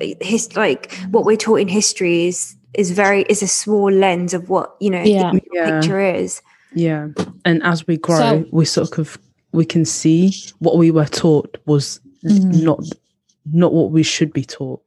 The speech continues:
Speaker 3: basically.
Speaker 2: Exactly. And that the resources for teaching us this should be criticized because, well, the first book that I,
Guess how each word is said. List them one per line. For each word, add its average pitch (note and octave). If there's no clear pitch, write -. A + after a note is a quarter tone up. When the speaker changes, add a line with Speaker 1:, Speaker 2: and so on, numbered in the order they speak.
Speaker 3:
basically. -
Speaker 2:
Exactly. E3
And G#3
that G3+
the G3+
resources F#3
for F3+
teaching G3+
us E3
this E3+
should F3
be F3+
criticized F#3
because, E3+
well, F3
the E3
first A3+
book G3+
that E3
I, F#3